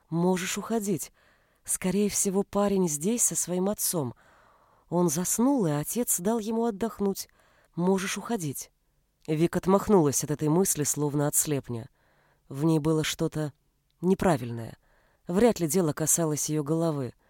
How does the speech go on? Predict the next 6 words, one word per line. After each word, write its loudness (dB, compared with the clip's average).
Она 2
не 4
знала, 4
как -4
это -8
получалось. -4